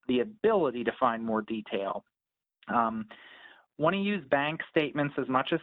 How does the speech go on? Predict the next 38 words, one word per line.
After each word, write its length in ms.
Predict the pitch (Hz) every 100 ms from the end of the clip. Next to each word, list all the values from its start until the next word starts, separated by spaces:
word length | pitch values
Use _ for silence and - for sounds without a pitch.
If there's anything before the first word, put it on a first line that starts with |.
| -
possible 520 | 147 135 - 135 131
to 60 | 127
reconcile 840 | 117 120 135 131 139 123 127 131 -
your 180 | 135 135 -
checkbook, 480 | 127 - - 120 - - _ _ _ - _ _
especially 640 | 165 151 - 139 131 127
if 80 | 123
you're 180 | 123 117
a 40 | 110
business 460 | 123 120 123 113 -
that's 200 | 120 -
more 440 | 156 170 170 165
than 160 | 135 123
just 200 | 113 -
a 60 | 107
sole 160 | - 107
proprietor, 680 | 110 - 98 92 95 98 101 -
because 340 | - 113 107
we're 80 | 120
gonna 220 | 120 113
be 200 | 113 107 -
doing 320 | 156 156 127
a 40 |
balance 440 | 110 113 113 117 - -
sheet 200 | 117 110
and 120 | 107
reconciling 840 | 113 - 120 - 113 107 107 107
cash 600 | - - 147 127 123 - 120
in 60 |
a 60 | 113
partnership 600 | - 113 117 110 - -
return, 580 | 104 - 113 107 107 107 - - - - -
um, 400 | 104 101 101 95 117
and 120 | 104
another, 340 | 101 104 107 -
and 160 | 107
other 200 | 110 104
entities. 560 | 107 104 95 - 101